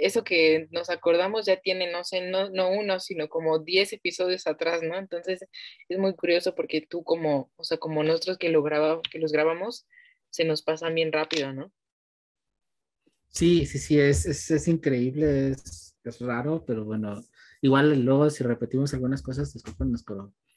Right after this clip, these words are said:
Speaker 2: entre tantas cosas a veces se nos, se nos va todo lo que decimos. <laughs> Así que luego, luego divagamos. Y pues también darles las gracias porque estos recientes episodios, desde,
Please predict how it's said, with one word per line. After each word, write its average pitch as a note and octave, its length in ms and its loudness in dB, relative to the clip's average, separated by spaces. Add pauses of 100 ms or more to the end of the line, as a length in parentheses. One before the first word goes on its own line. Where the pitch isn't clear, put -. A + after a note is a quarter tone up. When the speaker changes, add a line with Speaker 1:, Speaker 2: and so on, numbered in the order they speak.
(120)
Speaker 2:
entre B2+ 280 0
tantas C#3 320 0
cosas C#3 320 -2
a B2 60 -4
veces A#2+ 340 -2
se A2 160 -4
nos, G2 400 -10 (100)
se - 240 -2
nos D3 240 0
va C#3+ 240 0
todo C3+ 160 2
lo C#3+ 140 2
que A2+ 80 -4
decimos. A2+ 540 -2 (300)
<laughs> - 640 -10
Así C#3 320 -6
que A#2+ 380 -2 (240)
luego, C3+ 400 2 (220)
luego C3+ 320 -2 (280)
divagamos. A#2+ 800 2
Y D3+ 100 0
pues D3 140 -2
también E3 220 0
darles F#3 240 4
las B2+ 160 -2
gracias D3 360 -2
porque C3+ 280 -6
estos D3 340 -2
recientes B2+ 380 -4
episodios, C#3 680 0
desde, G2+ 680 -4